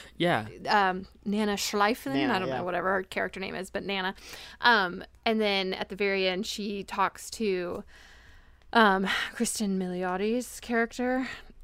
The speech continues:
Speaker 2: Um, I can't remember if that's how we decided to go with her name, but whatever.
Speaker 1: Yes.
Speaker 2: Um, she basically kind of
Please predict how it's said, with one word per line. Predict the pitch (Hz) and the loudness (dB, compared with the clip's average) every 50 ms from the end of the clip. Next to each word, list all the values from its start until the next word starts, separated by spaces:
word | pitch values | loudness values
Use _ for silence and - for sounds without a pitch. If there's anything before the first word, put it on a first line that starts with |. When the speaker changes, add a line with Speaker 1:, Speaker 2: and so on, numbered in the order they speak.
| - - - | -14 -6 -2
Speaker 2:
Um, | 208 202 190 180 175 175 - 170 175 - - - - - - - - - - - - - - 185 | 0 2 2 0 0 -2 -6 -8 -10 -12 -16 -20 -20 -20 -20 -20 -20 -20 -20 -20 -20 -12 -8 -6
I | |
can't | 180 175 175 | -6 -6 -6
remember | 180 - 160 175 - 175 156 | -8 -8 -8 -6 -6 -6 -6
if | 170 - | -6 -8
that's | - 170 - | -10 -10 -10
how | - - - | -10 -10 -10
we | 170 170 | -10 -10
decided | - 190 - - 101 - - - | -12 -12 -12 -12 -10 -10 -12 -12
to | - - | -12 -12
go | - | -12
with | 175 196 - | -12 -10 -8
her | 214 202 | -6 -6
name, | 196 180 190 | -6 -4 -4
but | 190 190 | -2 -2
whatever. | - - - - - | 0 0 -2 0 0
Speaker 1:
Yes. | 143 113 - 196 - - - - - | 0 0 0 -2 -4 -8 -10 -2 4
Speaker 2:
Um, | - 240 226 185 185 - - - - - - | 6 6 6 6 4 0 -6 -14 -18 -16 -12
she | - - 269 262 | -2 0 4 6
basically | 233 226 233 226 226 226 214 208 196 | 6 6 6 4 2 2 4 4 4
kind | - 233 208 | 2 2 0
of | 185 185 - | 0 -2 -6